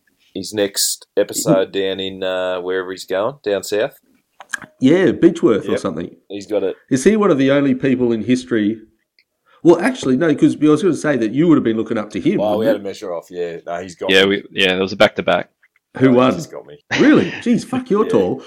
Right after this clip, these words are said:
Speaker 2: But, uh, Growler, that was quite interesting. You're a good six foot and something, Growler, and you said
Speaker 3: Six foot, almost one, yep.
Speaker 2: <laughs> Yeah, are you only six foot, almost one?
Speaker 3: <laughs>
Speaker 2: No, I'm six foot one
Speaker 3: Depends
Speaker 2: and a
Speaker 3: what I'm talking
Speaker 2: centimetre.
Speaker 3: to, I guess.
Speaker 2: Six foot one and a centimetre. But, um,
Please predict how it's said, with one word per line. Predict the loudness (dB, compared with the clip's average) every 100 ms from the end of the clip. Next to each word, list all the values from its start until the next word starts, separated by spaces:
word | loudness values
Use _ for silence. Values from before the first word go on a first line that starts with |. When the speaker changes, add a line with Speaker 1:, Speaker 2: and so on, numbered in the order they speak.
| -18 2
Speaker 2:
But, | 2 2
uh, |
Growler, | 0 0 2 2
that | 2
was | 0
quite | 0 0
interesting. | 0 0 -2
You're | 0 2
a | 2
good | 2 0 0
six | -4 -4
foot | -2 -2 -2 -6
and | -8
something, | -4 -4 -4 -6 -8 _ -6
Growler, | -2 0 -2
and | 2
you | 2
said | 2 0 0 -2 -6
Speaker 3:
Six | -10 -6
foot, | -4
almost | -2 0 -2 -4
one, | -6 -6
yep. | -4 -6 -8 _ _
Speaker 2:
<laughs> | -8 -8 -8 -12 -14 -14 -14 -2
Yeah, | 2 2 2
are | 0 2
you | 4 4
only | 2
six | 0 -2
foot, | -2 0
almost | 0 0 -2 -4
one? | -8 -10
Speaker 3:
<laughs> | -14 -16 -16 -18 -12
Speaker 2:
No, | -8 -6 -6 -8 -2
I'm | 0 2
six | 2 0
foot | 0
one | 4 4
Speaker 3:
Depends | 2 0
Speaker 2:
and | -2
a |
Speaker 3:
what | -2
I'm | -2
talking |
Speaker 2:
centimetre. | -4
Speaker 3:
to, | -2
I | 0
guess. | -2 -4 -14 -14 -12 -12
Speaker 2:
Six | -2 -2 0
foot | 0
one | 0 -2 -2
and | -2 0
a | -2
centimetre. | -4 -6 -6 -8 -8
But, | 0 2
um, | 2 0 -4